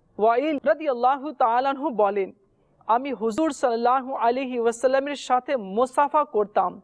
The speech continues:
আমি তার প্রভাব এর পরেও পেতাম যে আমার হাত কস্তুরী অপেক্ষা সুগন্ধি ময় হয়ে যেত।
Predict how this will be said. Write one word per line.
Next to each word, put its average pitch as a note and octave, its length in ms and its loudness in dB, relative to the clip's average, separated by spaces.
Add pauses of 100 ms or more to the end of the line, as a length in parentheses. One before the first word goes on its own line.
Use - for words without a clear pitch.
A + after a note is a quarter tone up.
(500)
আমি D4+ 320 0
তার C#4+ 380 2
প্রভাব B3 600 2 (240)
এর D#4+ 200 2
পরেও F4 460 2
পেতাম B3 560 0 (300)
যে C#4 180 0
আমার C4 360 4
হাত C4 440 2 (300)
কস্তুরী F#4 540 4
অপেক্ষা C#4+ 680 0
সুগন্ধি C#4+ 760 0 (800)
ময় C4 440 2
হয়ে A3+ 260 6
যেত। G3 340 0